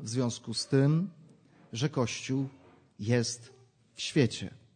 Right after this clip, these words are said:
I co zrobić, żeby ten świat nie znalazł się w tym negatywnym sensie w Kościele? I o tym właśnie ja będę mówił. Ale to, co będę mówił, jest pewną formą,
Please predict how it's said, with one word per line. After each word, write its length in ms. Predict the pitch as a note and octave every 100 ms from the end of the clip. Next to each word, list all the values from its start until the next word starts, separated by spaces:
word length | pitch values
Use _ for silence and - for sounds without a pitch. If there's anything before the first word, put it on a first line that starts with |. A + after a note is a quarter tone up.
| _ _ _ _ _ _ _ -
I 80 |
co 180 | A#3 A3
zrobić, 540 | G3+ A3 D3+ A#2 - -
żeby 500 | A#2 A#2+ B2 B2 A2+
ten 200 | C#3 B2
świat 600 | - - D3+ E3 E3+ -
nie 160 | C3+ B2+
znalazł 520 | A#2 C#3 C#3 C#3+ -
się 380 | - C3+ C#3+ D3+ - - _ _
w 120 | _ -
tym 140 | D3
negatywnym 640 | D3 D3+ D3+ F#3 A#2+ A2
sensie 560 | - D3 C3 - C#3 C3+ - _ _ _ _
w 120 | -
Kościele? 600 | D3+ - - G#2+ - - - - _ _ _ _ _ _ _ _ -
I 100 | C#3
o 80 | C#3+
tym 160 | D3
właśnie 320 | C3+ C#3+ C#3+
ja 80 | C3
będę 280 | A#2+ B2 B2+
mówił. 440 | A2+ F#2 E2 - - _ _ _ _ - _ _ _ -
Ale 200 | C#3 C#3+
to, 140 | G3+
co 160 | - F#3
będę 300 | F#3+ F3+ F#3
mówił, 440 | G3+ B2+ - - - - - _ _ _ _ _ _ _ -
jest 240 | C#3 -
pewną 320 | E3+ D3 D#3
formą, 720 | C#3 F3+ E3+ E3+ E3+ E3+ E3+